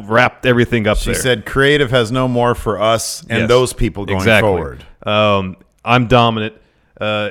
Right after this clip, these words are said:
Speaker 1: hey, why did the Bella t-, twins get in the Hall of Fame before we did?
Speaker 2: Well, I have an answer for that.
Speaker 1: I do too.
Speaker 2: They're, they're not active competitors anymore, and you're still active.
Speaker 1: Correct. And then
Speaker 2: That's
Speaker 1: Ba-,
Speaker 2: why.
Speaker 1: Bayley says,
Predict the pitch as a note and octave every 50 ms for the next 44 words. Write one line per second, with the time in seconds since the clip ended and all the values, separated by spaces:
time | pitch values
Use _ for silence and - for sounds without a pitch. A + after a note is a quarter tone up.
0 | - - - - D#3 E3+ D#3 C3+ A#2+ A#2+ A#2+ A#2 - _ _ _ _ _ _ _
1 | - C#3+ F3 G#3 F#3+ C#3+ A2+ C#3 C3 B2+ A#2+ - - C3 A#2 - - - C3+ B2
2 | B2 A#2 G#2 G#2+ A#2+ G2 G#2 G#2 G2 G#2+ A2 G#2 G2 - - A2+ G#2+ G2 F#2 -
3 | - A2 G#2 F#2+ F#2 F#2+ A2 A2+ A#2 G2+ A#2+ A#2+ B2+ D3 C#3 A#2+ - _ _ _
4 | _ _ _ _ _ _ _ _ _ _ _ _ _ _ - - A#2+ B2+ B2 C3+
5 | C3+ C#3+ C3+ A#2 G#2+ G#2+ A2 A#2+ B2 A#2 - - F2 - F2+ E2+ A#2 C#3+ D#3 D#3+
6 | D3+ C3 - E3 D3 A#2 G2 E2+ E2 D#2+ _ - F#2+ E2 A2 A2 A#2 A#2 G#2+ -
7 | - A2+ A2+ B2 C3 C3 A#2+ A#2+ A#2+ A#2+ B2 B2 A#2+ A#2 A#2 - - A2 F2 -
8 | G#2+ F#2+ - B2 B2+ A#2+ A#2 G#2 F#2+ F#2 F2 E2 G2 F2+ F2 E2+ E2+ F2 F2 E2
9 | D#2+ D#2 D#2 D#2 _ _ _ _ _ _ - - F2+ F#2 G2+ A#2 C3 C#3 B2+ -
10 | - - B2+ A#2+ A2 G2 F#2+ F#2 G#2 A#2 B2 A2+ - - - F#2+ C#2+ C#2 B2 -
11 | B2 A2 F#2+ - - - - _ _ _ _ _ _ _ - - A2 A#2 A2 A2
12 | A#2 - - - F#2 F#2+ F#2 E2 C#2+ C#2 B2 A#2+ B2+ A#2+ A#2+ A2+ - - B2 A#2
13 | A2+ A2 G2+ -